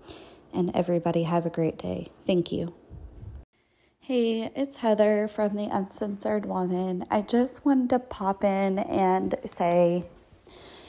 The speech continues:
that I hope all of you are doing well going into this weekend. Me and my kiddos have been very sick, um, but I wanted to pop in for this message, and that is to say, please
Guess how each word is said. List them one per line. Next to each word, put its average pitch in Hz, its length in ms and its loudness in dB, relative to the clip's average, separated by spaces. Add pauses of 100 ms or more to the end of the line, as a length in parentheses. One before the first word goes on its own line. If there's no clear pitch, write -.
(220)
that 202 200 2
I 214 120 4
hope 208 280 4
all 208 220 6
of 220 160 4
you 214 160 4
are 196 100 2
doing 190 380 0
well 190 320 6
going 196 320 -2
into 196 320 0
this 190 260 0
weekend. 196 680 0 (180)
Me 208 360 4
and 202 180 4
my 185 140 4
kiddos 190 580 6
have - 240 -2
been 185 420 4 (760)
very 208 340 6
sick, - 600 0 (340)
um, 190 280 0
but 196 280 2
I 196 120 4
wanted 208 260 0
to 208 100 4
pop 202 400 0
in 190 220 2
for 196 180 2
this 185 300 0
message, 185 420 -2
and 190 160 2
that 190 220 4
is 196 180 2
to - 80 -6
say, - 400 -6 (1800)
please 233 640 6